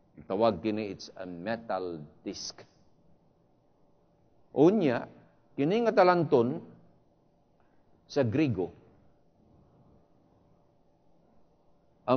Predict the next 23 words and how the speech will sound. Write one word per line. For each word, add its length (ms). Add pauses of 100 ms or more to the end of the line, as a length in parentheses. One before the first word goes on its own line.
mga 160
Babylonians 800
adunay 320
sukod 400
niini. 480 (1900)
Og 160
ang 160
ubang 240
mga 80
kanasuran 640
aduna 320
usab 320
sila'y 320 (160)
ilang 480 (480)
estandarte 640
nga 80
gigamit. 400 (1300)
Apan 400
ginaingon 560 (960)
nga 400
ang 160
talanton 640
og 160